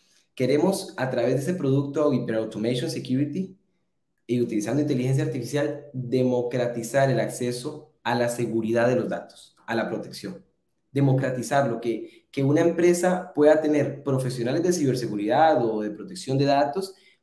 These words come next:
pero que tenga una herramienta sustancial que democratice el acceso a. Y queremos, en definitiva,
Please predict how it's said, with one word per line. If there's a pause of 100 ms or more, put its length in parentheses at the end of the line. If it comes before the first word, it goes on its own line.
(120)
pero
que
tenga
una
herramienta
sustancial
que
democratice
el
acceso
a. (760)
Y
queremos,
en
definitiva,